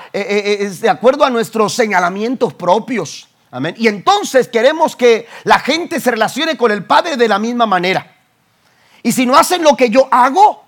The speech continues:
si no actúan como yo actúo, si no piensan como yo piensan o como yo pienso, entonces, entonces no pueden relacionarse con el Padre. ¿Mm? ¿Me entiende? No pueden hacerlo.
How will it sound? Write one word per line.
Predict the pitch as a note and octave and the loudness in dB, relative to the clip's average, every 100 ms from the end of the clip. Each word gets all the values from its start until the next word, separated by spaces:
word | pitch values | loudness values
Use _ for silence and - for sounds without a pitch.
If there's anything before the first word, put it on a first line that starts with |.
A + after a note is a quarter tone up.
| _ _ _ _ | _ _ _ _
si | - C4 | -2 0
no | C#4+ | 2
actúan | D#4+ - F4 F#4 E4 | 0 -2 0 2 2
como | C#4+ C4 | 0 2
yo | A3+ C4 | 2 0
actúo, | F#3+ - C4 C#4+ D4+ - _ _ _ | -2 -4 0 2 2 -2 _ _ _
si | - C4+ | 0 2
no | D#4 D#4+ | 4 2
piensan | D#4+ F4 F#4 D#4 C#4+ A#3 | -2 -4 -2 -2 -2 0
como | C4 A#3+ | 0 2
yo | A3 C#4 C4+ | 2 2 0
piensan | C#4+ F#4+ F#4+ - B3 D#3 - - | -2 -2 -2 0 0 0 -8 -2
o | - C4 | 2 4
como | A#3+ B3+ | 4 2
yo | D4+ E4+ | 2 0
pienso, | F4+ G#4 G#4 - G#3+ | -2 -2 -2 -2 0
entonces, | A3 G#3+ D#3+ D#4 G#4 B3+ F#3+ - _ - | 0 -2 2 2 2 -2 -2 -6 _ -8
entonces | F3 - A#3 B3 A3+ | -8 -6 -6 -4 -6
no | D#3+ D#3+ - | -4 -4 -6
pueden | D#3 G3 E4 E4 | -6 -6 -6 -6
relacionarse | G#3+ D3+ D#3 D#3 B3 - | -6 -8 -8 -8 -8 -12
con | G#3 D3+ | -12 -12
el | B2 | -12
Padre. | - - D#3 - _ _ _ _ _ _ - | -14 -16 -16 -20 _ _ _ _ _ _ -18
¿Mm? | G#2+ - _ _ _ | -18 -18 _ _ _
¿Me | C3 | -12
entiende? | B2 C3+ D3+ G3 _ _ _ _ _ _ _ | -8 -8 -10 -12 _ _ _ _ _ _ _
No | F#3+ B3+ | -6 -4
pueden | D#4+ F4+ | -6 -6
hacerlo. | D#4 - G4+ F#4 C4+ | -6 -6 -8 -8 -10